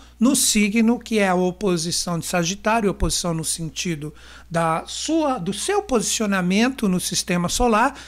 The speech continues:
isso está em Gêmeos. E também temos o Júpiter retrógrado até o dia vinte e três, junto de toda essa energia, mandando esses impactos diretamente pra nós aqui no planeta Terra.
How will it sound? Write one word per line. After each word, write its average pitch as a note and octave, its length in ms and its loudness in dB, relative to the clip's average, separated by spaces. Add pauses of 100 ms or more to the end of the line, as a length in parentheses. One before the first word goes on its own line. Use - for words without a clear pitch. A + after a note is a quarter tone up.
(160)
isso B3 280 2
está A3+ 340 0
em C4 100 2
Gêmeos. F#3+ 500 0 (260)
E G#3+ 80 -10
também A#3 420 2
temos G#3 840 2 (180)
o F#3 100 2
Júpiter F#3 720 4
retrógrado A3 920 2
até A3+ 280 2
o D#4 80 0
dia G#3 220 2
vinte G3+ 260 0
e F#3 40 0
três, F3 540 0 (300)
junto C4+ 680 0
de G3 380 -4 (100)
toda G4+ 340 4
essa C#4+ 220 4
energia, A#3 640 2 (260)
mandando A3 880 4
esses F3+ 420 0
impactos A3+ 960 0
diretamente A#3 1040 0
pra C4+ 320 0
nós F#3+ 540 4 (260)
aqui - 460 -2
no G3+ 120 4
planeta D3+ 520 0
Terra. C#3 480 -2